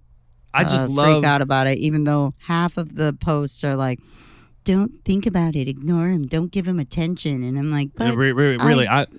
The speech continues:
Speaker 1: I'm the
Speaker 2: can't not."
Speaker 1: Yeah, and, and, and, and I hate that because people are acting like we're the reason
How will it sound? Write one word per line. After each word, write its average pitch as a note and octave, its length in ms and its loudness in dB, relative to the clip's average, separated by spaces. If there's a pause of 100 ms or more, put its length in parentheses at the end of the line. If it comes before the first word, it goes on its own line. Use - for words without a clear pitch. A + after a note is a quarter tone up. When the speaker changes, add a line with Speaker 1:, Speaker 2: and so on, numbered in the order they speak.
(160)
Speaker 1:
I'm E3+ 200 4
the B3 80 4
Speaker 2:
can't G3 140 -4
not." D#3+ 420 -2 (380)
Speaker 1:
Yeah, D#3+ 180 -2 (120)
and, F#3 180 -4
and, E3+ 260 -2
and, F3 240 -6
and F#3 120 -2
I E3 80 0
hate A#3+ 320 -4
that G3 260 0 (360)
because E3+ 400 0
people G#3+ 320 0
are F3 80 4
acting D3+ 340 -2
like C#3 260 0
we're C3+ 320 2
the C3+ 140 0
reason A#2+ 680 2